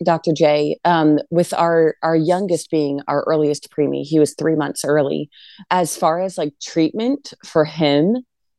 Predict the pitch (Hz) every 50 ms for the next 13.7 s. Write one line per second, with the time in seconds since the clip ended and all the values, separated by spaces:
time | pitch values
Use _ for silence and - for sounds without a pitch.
0 | _ _ _ _ _ _ _ _ _ _ _ _ - 165 170 160 139 - - 190
1 | 175 180 175 160 - 180 160 160 165 180 208 233 240 226 - 220 185 190 185 -
2 | - 214 196 202 - - 202 180 170 - 190 180 180 180 175 170 165 165 170 180
3 | 185 175 170 170 170 170 170 - - - 190 190 180 170 - 190 165 185 185 190
4 | - - 190 180 165 - 165 160 160 151 147 - _ - - 175 165 156 151 147
5 | 143 147 - _ _ _ _ _ _ _ _ _ _ _ _ _ _ _ _ -
6 | - - 170 165 156 - 180 165 151 170 170 151 156 151 151 151 147 - - -
7 | 160 151 143 143 139 135 135 139 143 - _ _ _ _ _ _ _ - 151 147
8 | 143 - 147 139 135 139 135 135 139 139 139 - - - - - _ _ _ -
9 | 151 147 143 139 151 135 143 139 139 135 135 135 135 135 135 131 131 131 135 -
10 | - 139 139 135 131 127 127 131 - - - - - 151 143 143 - - 151 143
11 | 139 139 139 131 131 135 135 135 135 - - - 147 135 131 127 127 131 139 _
12 | _ _ _ _ _ _ _ _ _ - - 151 147 139 131 131 127 156 160 151
13 | 147 147 139 135 135 139 143 - - - - - -